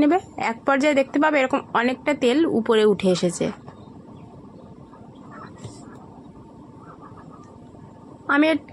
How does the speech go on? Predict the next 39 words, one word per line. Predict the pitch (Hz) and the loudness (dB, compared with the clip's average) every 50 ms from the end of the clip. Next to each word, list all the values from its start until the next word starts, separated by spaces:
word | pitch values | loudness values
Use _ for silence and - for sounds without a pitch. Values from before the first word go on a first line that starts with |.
| - - - - - - | -20 -16 -16 -12 -2 0
কষানোটা | 269 269 254 - 311 320 330 311 330 320 | 0 0 2 2 2 2 2 2 0 -2
একটু | 311 - 294 - - | -2 -2 -2 -2 0
সময় | - 240 240 247 240 247 262 | 2 2 4 4 4 4 4
নিয়েই | 277 294 302 262 269 | 4 4 4 4 2
দেখাচ্ছি, | 269 247 277 285 - - 330 339 320 254 | 0 0 -2 -4 -2 0 2 2 4 2
যাতে | 226 226 247 240 | 2 2 2 2
করে | 262 262 262 | 2 2 2
তোমরা | 277 277 277 269 240 233 | 2 2 2 4 4 2
বুঝতে | 240 226 - - 285 302 | 2 0 0 0 2 2
পারো | 285 277 262 254 233 | 4 4 2 2 2
যে | 254 240 | 2 2
আমি | 247 247 240 233 | 4 4 4 4
মশলাটা | 208 202 - 240 247 254 320 - - | 2 2 0 0 -2 -2 -2 -2 -4
কতক্ষণ | 220 214 - 233 - - 240 233 220 | -2 -2 -2 -2 0 2 2 2 4
কষিয়েছি। | 208 196 - - 202 180 170 - - - 202 - - - - - - - - - - - - - - | 2 0 2 2 0 0 0 0 -4 -6 -6 -8 -12 -12 -12 -12 -12 -12 -14 -16 -16 -14 -10 -6 -2
আর | 233 247 | 0 0
এই | 254 247 - - | 0 -2 -2 -2
কষানোর | 240 254 247 - 294 285 302 302 302 | 0 0 2 2 2 2 2 2 2
ক্ষেত্রেই | - 285 277 - - 311 311 294 285 | 0 -2 -4 -2 0 0 0 2 0
তরকারিটা | 254 233 240 233 233 254 247 233 214 - | 0 0 0 0 0 2 2 0 0 0
ভালো | 202 185 180 180 175 | 0 2 2 2 2
লাগবে। | 170 170 165 175 190 185 180 - - - - - - - - - - - 214 | 2 0 0 -2 -4 -4 -6 -8 -14 -20 -20 -20 -20 -20 -20 -12 -4 0 2
এই | 269 294 254 - | 2 2 2 2
পর্যায়ে | 311 311 269 285 320 311 | 2 4 4 4 4 2
আমি | 311 302 | 2 0
একটু | - - 339 - - | 0 -2 -2 -2 0
সামান্য | - 269 240 247 262 277 294 311 339 370 415 - - - - - - - 220 | 0 2 2 4 4 4 4 4 4 2 0 -2 -8 -14 -18 -6 -2 -2 0
আরও | 269 320 302 311 | 0 2 2 2
পানি | 269 247 247 233 214 | 4 4 4 6 6
দিয়ে | 233 240 220 226 | 6 4 4 4
দিলাম। | 226 226 269 349 440 - - - - - - - - - 247 | 4 4 4 2 2 0 -4 -12 -20 -20 -20 -8 -2 0 2
এই | 302 285 - | 2 2 2
পানিটুকু | 269 262 269 269 254 285 269 320 330 311 277 | 2 2 4 4 2 2 4 4 4 4 4
আমি | 269 294 349 403 330 202 226 | 6 6 6 6 4 4 2
একদম | 226 220 226 294 302 302 - | 0 2 2 2 0 0 -2
শুকনো | - 247 247 269 262 247 | -2 0 0 0 2 2
করে | 262 277 330 370 - | 2 0 0 0 2
কষিয়ে | - 226 - - 220 190 180 | 0 0 2 2 2 2 2
নেব। | 175 165 170 | 2 0 -2